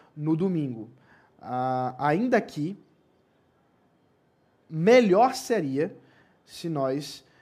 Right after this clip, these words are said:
é, estivéssemos est-, guardando esse mandamento, até mesmo evitando,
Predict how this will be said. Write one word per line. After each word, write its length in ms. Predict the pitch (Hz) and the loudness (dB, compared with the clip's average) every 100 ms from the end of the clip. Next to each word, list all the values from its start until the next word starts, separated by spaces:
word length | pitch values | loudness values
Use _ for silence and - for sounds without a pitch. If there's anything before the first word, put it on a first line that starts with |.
| _ _ | _ _
é, 640 | 135 135 131 131 131 123 | -8 -4 -4 -4 -4 -8
estivéssemos 920 | 131 - 151 135 135 - 147 143 135 127 | -10 -10 -8 -4 -6 -6 -8 -6 -6 -8
est-, 180 | 127 - - _ _ _ _ | -12 -18 -20 _ _ _ _
guardando 640 | 147 160 156 139 165 208 175 | 2 2 2 -2 -2 0 -2
esse 200 | 160 160 | -2 -6
mandamento, 760 | 147 139 123 120 127 151 151 - - - | -2 -4 -4 -10 -10 -10 -12 -16 -20 -12
até 260 | - 170 190 | -6 -4 -2
mesmo 500 | 160 147 151 160 165 | 0 0 0 -2 -4
evitando, 680 | 156 151 160 147 143 143 160 | -4 -6 -6 -6 -6 -6 -8